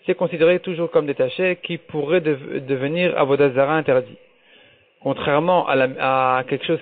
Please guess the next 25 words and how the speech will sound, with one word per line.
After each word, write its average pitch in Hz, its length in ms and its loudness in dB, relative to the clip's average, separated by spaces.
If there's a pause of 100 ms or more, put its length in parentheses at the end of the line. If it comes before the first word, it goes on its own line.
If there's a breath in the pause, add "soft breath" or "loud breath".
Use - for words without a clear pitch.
qui 131 80 -14
fait 139 100 -4
partie 135 240 -2
de 131 60 -6
la 127 100 6
terre 185 240 4
ou 147 40 -4
qui 135 140 -12
pousse 165 220 -4
de 143 80 4
la 151 100 6
terre, 202 280 2
qui 196 180 -10
ne 185 100 -8
peut 165 100 -4
pas 196 140 2
devenir 175 280 -2
Avodah 147 280 2
Zara. 120 300 -2 (1200 soft breath)
Et 139 100 2
donc, 190 480 0
la 151 220 2
Gemara 180 260 2
veut 165 100 2
renforcer 165 520 -2